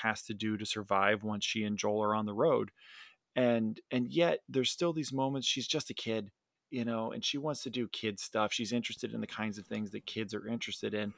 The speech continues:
And when, when she found the pun book, oh my God, I was so happy about that, because that's such a great moment. Um,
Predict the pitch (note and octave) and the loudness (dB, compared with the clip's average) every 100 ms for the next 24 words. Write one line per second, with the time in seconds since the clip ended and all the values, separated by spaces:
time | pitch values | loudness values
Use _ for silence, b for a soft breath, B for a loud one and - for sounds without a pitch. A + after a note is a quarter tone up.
0 | b b b b b b _ _ - B2 | b b b b b b _ _ -2 0
1 | A#2+ C3 C3 B2+ B2 A#2 - _ - B2+ | 4 4 4 4 2 -2 -10 _ -2 2
2 | A#2+ A#2 B2 - - A#2+ - C#3 D#3+ D#3 | 4 2 -2 -2 0 0 2 4 4 6
3 | A#2 - - C3 C3 G#2 A2 G#2 - - | 2 2 0 2 2 0 -2 -4 -10 -16
4 | _ _ _ D3 D3+ C#3 A#2+ B2+ B2 A#2+ | _ _ _ 4 6 6 6 8 10 10
5 | A2+ - C#3+ A#2+ B2+ B2 A#2 A2+ G#2+ A#2+ | 6 4 2 6 4 6 6 8 6 4
6 | G#2+ A#2+ B2+ G#2+ B2 A2 - D3+ B2 A2 | 2 0 -2 0 0 2 -2 0 -2 0
7 | B2+ A#2+ A2+ C3 C3 A2 G#2 b b b | 0 2 4 6 6 2 -2 b b b
8 | b - A2 G#2+ G#2 G#2 | b 0 4 6 4 0